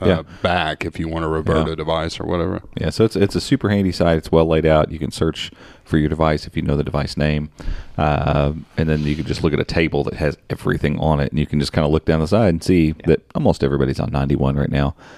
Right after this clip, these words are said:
Speaker 2: Again, it's just a, a, a particular couple groups that aren't, and that's not surprising, again, since a lot of these devices aren't out there. I mean, Tiger Lake, uh, specific, there's,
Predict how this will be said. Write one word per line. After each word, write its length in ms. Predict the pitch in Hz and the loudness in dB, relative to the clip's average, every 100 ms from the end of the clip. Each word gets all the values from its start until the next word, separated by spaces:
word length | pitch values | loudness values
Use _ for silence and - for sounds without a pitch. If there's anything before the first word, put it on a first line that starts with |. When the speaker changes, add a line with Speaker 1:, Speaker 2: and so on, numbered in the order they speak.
| - - | -20 -6
Speaker 2:
Again, 260 | 73 73 | -2 0
it's 160 | 73 - | 0 0
just 220 | 78 - | -2 2
a, 220 | 69 71 - | 2 2 0
a, 300 | 71 69 73 | 0 0 0
a 40 | |
particular 440 | - - 95 80 76 | -2 0 2 2 2
couple 260 | 85 78 | 0 -2
groups 360 | - 76 73 - | -4 -2 -2 -4
that 120 | - 73 | -6 -2
aren't, 320 | 76 - - - - - - - | 0 -2 -6 -14 -20 -20 -20 -4
and 400 | 85 82 80 80 | 0 2 2 2
that's 180 | 90 - | 2 2
not 180 | 82 - | -2 -2
surprising, 540 | - 71 69 71 73 76 - | -4 -2 -2 -4 -6 -8 -8
again, 360 | 73 82 78 | -2 0 0
since 420 | - 71 71 - - - - - _ - - | -2 -6 -6 -10 -14 -20 -20 -20 _ -20 -2
a 40 | 90 | 2
lot 180 | 85 | 2
of 40 | 82 | 2
these 140 | 80 | -2
devices 540 | - 76 82 - 71 - 80 | -4 -4 -4 -4 -10 -4 -4
aren't 180 | 78 - | -4 -2
out 200 | 73 73 | -2 0
there. 260 | 76 73 - | 0 0 0
I 40 | |
mean, 160 | 80 78 | -2 -2
Tiger 380 | - 92 90 82 | 0 0 2 2
Lake, 200 | 76 - - - - | 2 0 -10 -20 -4
uh, 400 | 80 78 76 71 | 0 2 2 0
specific, 640 | - - - 107 85 76 | -4 -6 0 2 2 0
there's, 420 | - 78 76 - | 2 2 2 -2